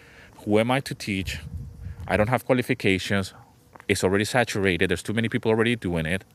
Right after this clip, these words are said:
And by the way, that's a good sign that it's already a lot of people doing it. That's an actual, uh, that's, that's like a green light to, to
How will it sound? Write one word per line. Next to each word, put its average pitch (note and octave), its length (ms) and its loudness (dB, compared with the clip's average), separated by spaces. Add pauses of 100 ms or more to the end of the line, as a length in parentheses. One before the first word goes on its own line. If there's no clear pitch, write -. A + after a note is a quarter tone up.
(280)
And F2 80 -10
by F#2 80 6
the F#2+ 80 6
way, A2 120 6
that's G2+ 160 0
a F#2 40 -2
good F#2 180 0
sign G#2+ 380 -2 (840)
that F2+ 160 4
it's - 180 -2 (240)
already F#2 400 2 (180)
a F#2 40 -2
lot F#2 100 4
of F2 60 -2
people E2+ 200 -6
doing D#2+ 280 -2
it. C#2+ 120 -12 (380)
That's A2 160 2
an G#2 120 2
actual, G#2 480 2
uh, E2 380 2 (500)
that's, A2+ 240 2
that's A#2 160 4
like B2 120 2
a G#2+ 40 2
green A#2 360 2
light D#2+ 240 2
to, F2 120 -2 (100)
to F2 140 -2